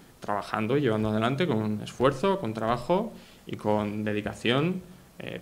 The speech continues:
plena de la gran mayoría de los componentes. Ahora, por lo visto, el rumbo ha cambiado. Pues ya será cuestión de que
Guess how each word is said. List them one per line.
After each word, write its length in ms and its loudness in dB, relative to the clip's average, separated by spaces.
plena 420 4
de 380 -2
la 100 -2
gran 160 2
mayoría 360 4
de 60 2
los 140 0
componentes. 720 -2
Ahora, 400 4
por 100 2
lo 60 4
visto, 580 2
el 200 0
rumbo 340 2
ha 40 -2
cambiado. 500 2
Pues 380 -18
ya 100 4
será 240 4
cuestión 460 2
de 140 0
que 580 -4